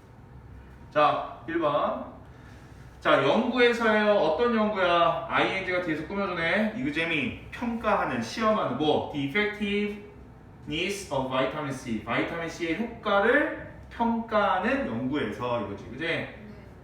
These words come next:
Speaker 1: 자, 아이엔지가 뒤에서 꾸며주니까 뭐 생략된 거예요?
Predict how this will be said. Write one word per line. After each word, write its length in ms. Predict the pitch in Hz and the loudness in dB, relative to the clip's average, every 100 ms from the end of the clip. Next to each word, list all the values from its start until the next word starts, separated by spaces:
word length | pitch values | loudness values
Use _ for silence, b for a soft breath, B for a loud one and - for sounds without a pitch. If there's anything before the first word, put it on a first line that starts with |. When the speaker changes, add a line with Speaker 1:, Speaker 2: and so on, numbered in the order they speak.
| - | -8
Speaker 1:
자, 160 | 131 127 | -2 2
아이엔지가 480 | 165 220 220 220 208 | 4 2 2 2 2
뒤에서 240 | 190 202 | 0 -2
꾸며주니까 760 | 233 247 226 226 247 247 269 262 | 0 0 2 0 2 4 6 4
뭐 180 | 170 170 | 2 -2
생략된 380 | 196 - 175 | -4 -6 -6
거예요? 580 | 170 170 175 208 220 - | -2 0 0 -2 -4 -8